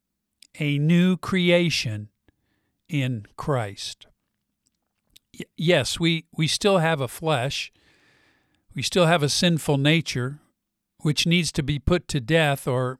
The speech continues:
mortified by means of being filled with and walking in the Spirit. Actually, it's the deeds of the flesh that we need to put to death. We'll have our flesh until we die, and then it's gone forever.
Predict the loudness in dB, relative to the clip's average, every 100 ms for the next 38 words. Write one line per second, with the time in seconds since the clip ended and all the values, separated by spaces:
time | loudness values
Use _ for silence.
0 | 2 6 6 6 0 -2 -2 -2 -4 -2
1 | -2 0 0 0 0 -2 -2 -2 -2 0
2 | 2 4 2 0 -2 -2 2 2 0 -4
3 | -4 -4 -6 -8 -4 -2 0 -2 -6 -20
4 | -20 -8 -4 -4 -2 -2 -2 -4 -6 -2
5 | 0 2 0 -2 -4 -6 -6 -6 -6 -6
6 | -6 -4 -4 -4 -6 -6 -8 -8 -12 -10
7 | -8 -10 -16 _ _ _ _ _ _ -4
8 | 0 2 2 0 0 -2 -2 -4 -8 -4
9 | -4 -4 -4 -2 -2 -2 -2 -4 -4 -6
10 | -6 -6 -6 -6 -6 -8 -12